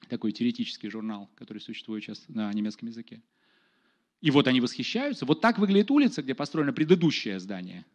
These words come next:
Не то последнее, а предыдущее. Вот так это всё выглядит. Нам это нравится? Им да. Это всё архитектор. Понимаете, об этом надо задуматься. Вот градостроительный совет Петербурга готов согласовать такое здание или такую улицу в центре города? Это прям Славобяг.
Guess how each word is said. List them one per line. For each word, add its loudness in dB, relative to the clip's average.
Не 2
то 2
последнее, -4
а -8
предыдущее. -8
Вот 2
так 0
это -6
всё -6
выглядит. -6
Нам 8
это 4
нравится? 0
Им 6
да. -4
Это -8
всё -2
архитектор. -8
Понимаете, 6
об 8
этом 10
надо 8
задуматься. 6
Вот 2
градостроительный 2
совет 2
Петербурга -2
готов 4
согласовать 2
такое 4
здание 2
или 2
такую -2
улицу 4
в -8
центре 8
города? 2
Это -8
прям -6
Славобяг. -8